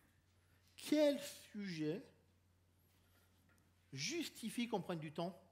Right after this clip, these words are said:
pour en parler ? Puisqu'on est sur le temps, on n'a pas assez, on a dit qu'on avait une heure de rétrospective, ou une heure et demie, ou deux heures, ou je ne sais pas trop quoi, peu importe, vous, vous l'avez défini au début. Quel sujet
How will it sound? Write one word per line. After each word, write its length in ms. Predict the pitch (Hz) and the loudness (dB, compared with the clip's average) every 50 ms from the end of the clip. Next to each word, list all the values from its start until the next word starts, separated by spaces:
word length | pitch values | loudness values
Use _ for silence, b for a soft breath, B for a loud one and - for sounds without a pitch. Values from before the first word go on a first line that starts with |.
| - - - _ _ | -20 -20 -20 _ _
pour 140 | - 170 139 | -8 -4 -4
en 80 | 139 131 | -4 -4
parler ? 260 | - 120 98 101 90 - - - - _ _ _ _ _ _ _ _ _ | -4 -6 -6 -6 -10 -10 -14 -20 -20 _ _ _ _ _ _ _ _ _
Puisqu'on 260 | 185 175 - 233 226 | -8 -4 -2 -2 -2
est 60 | 214 | -2
sur 140 | 214 - 196 | -2 -2 -2
le 100 | 196 190 | -2 0
temps, 240 | 190 196 165 143 147 135 | 0 -2 -2 -2 -4 -4
on 60 | 147 | -2
n'a 100 | 170 170 | 0 2
pas 140 | 165 190 175 | 4 4 4
assez, 360 | 165 170 - 170 175 185 180 180 B B B - | 4 4 2 4 4 4 2 0 B B B -6
on 120 | 151 156 | -2 0
a 60 | 156 | 0
dit 100 | 151 156 | 0 0
qu'on 140 | 160 - 151 | 0 0 0
avait 180 | 147 139 143 147 | 2 2 4 2
une 100 | 151 151 | 2 2
heure 120 | 160 151 | 2 2
de 40 | 151 | 2
rétrospective, 640 | 139 139 - - 131 - 143 131 - - 147 147 | 0 0 0 -2 -4 -4 -6 -6 -4 -4 -4 -2
ou 80 | 143 139 | -2 -2
une 100 | 139 135 | 0 0
heure 140 | 139 123 127 | 0 0 0
et 40 | 123 | -2
demie, 200 | 123 139 147 147 | 0 0 0 0
ou 80 | 131 | 0
deux 300 | 117 117 135 127 117 120 | 0 0 0 0 2 2
heures, 120 | 135 151 135 | 2 0 0
ou 80 | 123 | -2
je 80 | 123 139 | -4 -6
ne 60 | 160 | -6
sais 100 | 151 - | -6 -6
pas 100 | 147 147 | -8 -8
trop 140 | 139 - 185 | -6 -6 -6
quoi, 240 | - - 170 151 - | -2 -2 -4 -2 -2
peu 100 | - 147 | -2 -4
importe, 360 | 156 147 254 254 - - 123 | -2 2 2 2 0 0 -6
vous, 140 | 127 123 117 | -8 -8 -8
vous 100 | 107 127 | -6 -4
l'avez 220 | 127 127 123 139 | -2 -2 0 0
défini 260 | 131 135 - 147 147 | -2 -4 -4 -2 -2
au 80 | 143 127 | 0 0
début. 260 | 175 185 127 196 226 B B B B B B B B B B B B | 0 -2 -2 -4 -8 B B B B B B B B B B B B
Quel 340 | - - 233 247 247 240 226 | 4 8 10 10 10 10 8
sujet 580 | - - - 214 202 180 165 175 180 220 254 | 2 -2 -4 -4 -2 2 4 4 4 4 2